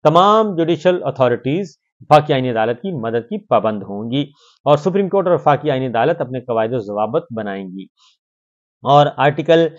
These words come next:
آ، ون نائنٹی ٹو میں با-، با-، بتیسویں ترمیم ہائی کورٹ کے ججز کی تا-، تا-، تعین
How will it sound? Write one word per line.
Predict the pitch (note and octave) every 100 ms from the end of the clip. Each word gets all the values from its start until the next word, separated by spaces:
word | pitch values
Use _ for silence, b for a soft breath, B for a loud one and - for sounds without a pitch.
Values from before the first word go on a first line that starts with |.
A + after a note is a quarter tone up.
| b b
آ، | C3 B2+ B2+
ون | A#2 C#3+
نائنٹی | C3 C3 A#2+
ٹو | A2 G3
میں | G#3
با-، | G#3 C3+ A#2 G2+
با-، | G2+ F#2+ G#2+ G#2 G2+ G#2
بتیسویں | G2+ D3 F3+ G3+ G#3
ترمیم | G3+ G#3 F3+
ہائی | C#3+
کورٹ | C#3 C3
کے | A#2
ججز | G#2+ A2+
کی | B2 B2+
تا-، | C#3 C#3 D3 C#3 C3 -
تا-، | A#2+ A#2
تعین | A#2+ C#3